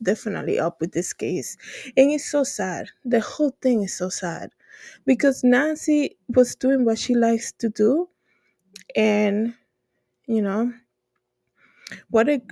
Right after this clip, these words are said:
and, you know, I'm thinking that public defender had a, such a great opportunity to help out in this case, and look what she did.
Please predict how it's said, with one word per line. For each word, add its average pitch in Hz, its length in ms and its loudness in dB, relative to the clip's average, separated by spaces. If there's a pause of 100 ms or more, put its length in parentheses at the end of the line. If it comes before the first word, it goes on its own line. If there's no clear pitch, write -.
and, 240 180 0
you 247 60 2
know, 226 100 2
I'm 226 100 0
thinking 233 440 -4
that 233 320 -4
public 240 400 -4
defender 214 360 -6
had 208 220 -6
a, 202 60 -6
such - 280 -8
a 226 60 -4
great 220 240 -4
opportunity 220 720 -2
to 208 160 -6
help 214 320 -6
out 202 200 0
in 262 100 2
this 269 180 -4
case, 285 240 0
and 233 120 2
look 240 240 -4
what 233 120 0
she 233 100 -2
did. 226 300 -2